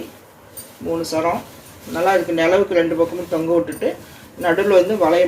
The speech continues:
மாட்டம் போட்டு வரலான்ட்டு மூணு வாங்கியிருக்கிறேன். அடுத்தது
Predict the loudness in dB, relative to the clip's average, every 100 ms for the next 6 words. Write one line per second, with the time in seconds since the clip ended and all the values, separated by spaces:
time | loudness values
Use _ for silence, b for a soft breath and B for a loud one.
0 | 2 -2 -4 -4 -2 -2 -2 -4 -6 -6
1 | -4 -4 -2 -2 0 -2 -4 -6 -6 -8
2 | B B B B -18 -8 -6 -4 0 0